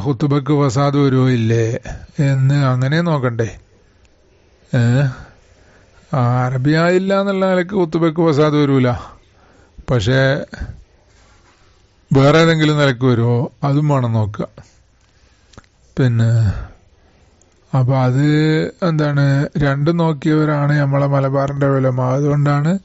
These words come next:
ഖുതുബ എന്ത് ചെയ്യണോ, ഖുതുബ ആകണോ എന്നാലേ അറബിയിൽ തന്നെ ഓതണം എന്ന് പറഞ്ഞത്. അപ്പൊ ഈ ദൂനമായതാഹ എന്ന് പറഞ്ഞാല് പലരും മനസ്സിലാക്കിയത് ആ വസിയ്യത്തും ബി തഖ്വ,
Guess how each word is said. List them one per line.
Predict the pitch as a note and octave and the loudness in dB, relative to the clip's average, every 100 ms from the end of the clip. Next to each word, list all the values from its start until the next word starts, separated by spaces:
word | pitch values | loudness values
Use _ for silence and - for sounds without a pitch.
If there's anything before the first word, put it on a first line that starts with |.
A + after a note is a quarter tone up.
| - - - - _ - | -12 -20 -20 -20 _ -4
ഖുതുബ | B2+ D3 C#3+ | -2 0 0
എന്ത് | D3 C3+ | 0 2
ചെയ്യണോ, | C3 B2 A#2+ G#2+ | 2 0 -2 0
ഖുതുബ | C3+ D#3 D#3 | -2 0 2
ആകണോ | F3+ F3 D#3+ D3+ D#3 - - - - C3 | 2 4 2 0 -2 -4 -6 -6 -8 -4
എന്നാലേ | B2+ B2 B2+ C#3+ | -4 -2 -2 -2
അറബിയിൽ | D3+ C3 C3 C3+ C3 C#3+ | -2 -2 -2 -2 -2 -4
തന്നെ | C3+ | -2
ഓതണം | C3+ B2 B2+ | -2 -2 -4
എന്ന് | B2+ | -6
പറഞ്ഞത്. | C3+ D3+ - - - - _ _ _ _ - - - - D#3 | -8 -10 -18 -20 -20 -20 _ _ _ _ -20 -20 -20 -10 -6
അപ്പൊ | C3+ | 0
ഈ | D#3 | 0
ദൂനമായതാഹ | D#3 D3 E3 F3 F#3 F#3 F3+ F3 F3 E3+ E3+ | 2 0 0 0 0 0 0 0 2 2 2
എന്ന് | E3 D#3+ D#3+ | 2 0 0
പറഞ്ഞാല് | D#3 D3+ D3+ D3 C3+ C3 - - - _ _ - _ - | 0 0 0 0 0 -2 -4 -8 -16 _ _ -20 _ -4
പലരും | C#3+ C#3+ D3 D#3 | -2 0 0 0
മനസ്സിലാക്കിയത് | D3 C3 C#3+ C#3+ B2+ C#3 C3+ | 0 0 2 0 0 0 2
ആ | C3+ C3+ | 2 2
വസിയ്യത്തും | C3+ B2+ D#3 D3+ D#3+ D3+ F3 | 0 0 0 2 0 -2 0
ബി | E3+ | 0
തഖ്വ, | D#3 D#3 C#3+ - C3 | 0 -2 -4 -4 -6